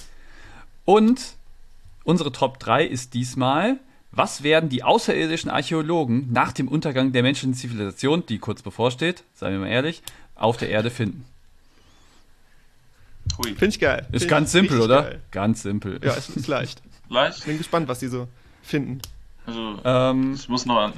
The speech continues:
Speaker 1: du kannst dir
Speaker 2: soll ich
Speaker 1: vielleicht
Speaker 2: dazu
Speaker 1: auch was überlegen, Eneko, aber
Speaker 2: Ja,
Speaker 1: das
Speaker 2: okay.
Speaker 1: ist jetzt nicht unbedingt eine Frage, die du, äh, beantworten musst, weil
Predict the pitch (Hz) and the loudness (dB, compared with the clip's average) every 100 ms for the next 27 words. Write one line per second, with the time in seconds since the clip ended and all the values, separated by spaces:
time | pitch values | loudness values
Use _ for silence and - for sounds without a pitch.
0 | - - 190 214 208 202 - 170 160 185 | -10 -4 2 2 2 2 4 4 4 2
1 | 226 240 120 120 117 131 165 127 143 165 | 2 0 2 2 2 2 0 2 0 0
2 | 170 190 131 107 - - 160 175 - 151 | -2 2 2 2 0 -2 -2 -2 -4 -2
3 | 151 131 127 139 135 127 127 180 214 170 | -2 -2 0 0 2 0 0 0 0 0
4 | 110 101 107 123 123 123 127 - - 113 | 0 0 0 0 -2 0 0 -2 0 2
5 | 117 120 | 4 4